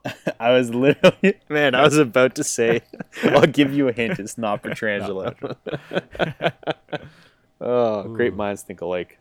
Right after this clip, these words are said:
Speaker 2: Yep. It's Ryan O'Reilly.
Speaker 1: It is not.
Speaker 2: Oh, man.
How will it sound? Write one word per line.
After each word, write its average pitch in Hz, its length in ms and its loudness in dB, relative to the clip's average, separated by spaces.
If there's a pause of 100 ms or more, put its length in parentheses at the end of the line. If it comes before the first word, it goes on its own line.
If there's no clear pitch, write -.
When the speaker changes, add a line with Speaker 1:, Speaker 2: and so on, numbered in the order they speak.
Speaker 2:
Yep. 92 300 -14 (340)
It's - 120 -20
Ryan 101 380 -4
O'Reilly. 87 600 -12 (300)
Speaker 1:
It 90 80 -8
is 87 120 -8
not. 85 400 -6 (460)
Speaker 2:
Oh, 107 340 -16
man. 160 680 -8